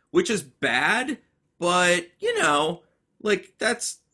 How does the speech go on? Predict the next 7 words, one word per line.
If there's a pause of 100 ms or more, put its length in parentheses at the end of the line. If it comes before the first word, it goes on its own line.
just
an
average
bad
Lions
season, (540)
right?